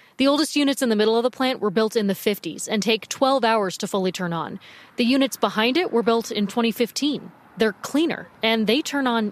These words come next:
in ten minutes. Decades ago, it used to run all the time, but these days, with so much energy coming from solar and wind,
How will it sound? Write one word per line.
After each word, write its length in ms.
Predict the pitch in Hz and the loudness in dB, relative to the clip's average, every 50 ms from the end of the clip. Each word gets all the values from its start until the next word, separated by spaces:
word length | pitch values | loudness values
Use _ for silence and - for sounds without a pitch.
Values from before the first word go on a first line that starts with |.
| - - | -4 -4
in 140 | 190 175 | -6 -4
ten 400 | - - - - - 262 262 233 | -4 -8 -10 -6 -4 -4 -2 0
minutes. 420 | 220 254 233 180 - - - - - - - - - - - - - - - | 0 0 -2 -4 -6 -8 -12 -12 -12 -16 -20 -20 -20 -20 -20 -20 -20 -8 -2
Decades 360 | - 247 247 - 320 311 - | 0 0 2 2 0 0 0
ago, 340 | 330 277 339 339 339 339 320 - | 0 2 2 2 2 0 -2 -2
it 160 | 233 208 - | -4 -4 0
used 240 | 208 294 381 - - | 0 0 0 0 -2
to 100 | - 254 | -4 -2
run 260 | 214 220 208 202 202 - | 0 0 0 0 -2 -2
all 220 | - 190 208 233 190 | 0 2 2 2 0
the 80 | 180 | -2
time, 340 | - - - - - 190 180 - | -6 -10 -10 -12 -12 -12 -10 -6
but 180 | - 180 - - | -6 -6 -4 0
these 260 | - 339 415 427 - - | 0 2 2 2 2 2
days, 360 | 240 202 175 180 170 - - - - - - - | 0 2 2 0 -2 -4 -8 -16 -20 -14 -8 -8
with 120 | 185 - | -6 -6
so 260 | - - - 339 359 | -4 -2 0 0 2
much 200 | 359 359 339 - | 2 2 0 0
energy 300 | 285 254 269 269 254 277 | 0 0 0 0 -2 -2
coming 280 | 262 240 240 226 233 226 | -2 -2 -2 -2 -2 -2
from 180 | - 208 196 | -2 -4 -4
solar 340 | - - 214 208 214 214 208 | -2 -2 0 0 2 2 0
and 100 | 202 190 | 0 0
wind, 300 | 185 185 196 220 240 - | 0 0 0 -2 -4 -6